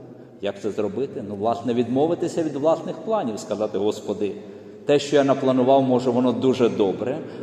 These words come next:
але якщо воно не відповідає Твоїй волі, то дай мені знак, допоможи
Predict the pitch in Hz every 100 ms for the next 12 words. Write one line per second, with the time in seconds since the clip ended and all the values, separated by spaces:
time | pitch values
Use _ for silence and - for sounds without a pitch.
0 | - 95 98 98 - 113 101 107 113 113
1 | 113 - 98 120 131 117 113 - 104 107
2 | 113 110 107 107 98 95 95 90 - -
3 | - - - - - 170 262 294 285 254
4 | 254 - - - - - - 113 170 233
5 | 262 -